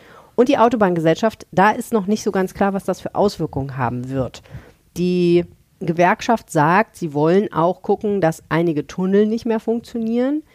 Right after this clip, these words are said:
Die Autobahngesellschaft selber sagt aber, das wird wahrscheinlich nicht so kommen, weil es da Notfallvereinbarungen gibt, sodass die weiter bedient werden. Also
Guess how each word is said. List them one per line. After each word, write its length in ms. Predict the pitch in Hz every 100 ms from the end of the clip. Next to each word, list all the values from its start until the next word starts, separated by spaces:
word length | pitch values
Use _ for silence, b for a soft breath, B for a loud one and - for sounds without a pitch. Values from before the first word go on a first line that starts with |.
| b b b -
Die 340 | 170 160 160 -
Autobahngesellschaft 840 | 185 233 220 185 180 170 175 175 -
selber 260 | 165 196
sagt 240 | 175 180 -
aber, 200 | 170 170
das 240 | 156 147
wird 200 | 175 196
wahrscheinlich 400 | 175 170 165 165
nicht 140 | 175 -
so 80 |
kommen, 240 | - 175 175
weil 80 | 160
es 100 | -
da 120 | 151
Notfallvereinbarungen 920 | 160 - 151 - 139 139 135 131 131
gibt, 320 | 156 202 - b b b b
sodass 320 | - 151 147
die 100 | -
weiter 220 | 139 143
bedient 420 | 139 131 135 123 -
werden. 280 | - -
Also 480 | 50 139 139 143 139